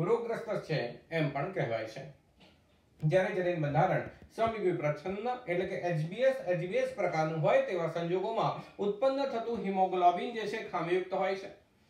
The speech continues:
ખામીયુક્ત હિમોગ્લોબિન હોવાને લીધે રક્તકણ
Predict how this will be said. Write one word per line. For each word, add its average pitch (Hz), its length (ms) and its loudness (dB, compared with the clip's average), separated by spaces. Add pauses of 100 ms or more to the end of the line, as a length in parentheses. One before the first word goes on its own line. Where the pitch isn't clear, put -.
(240)
ખામીયુક્ત 233 460 0
હિમોગ્લોબિન 220 640 0
હોવાને 185 460 2
લીધે 208 260 0 (800)
રક્તકણ 226 580 2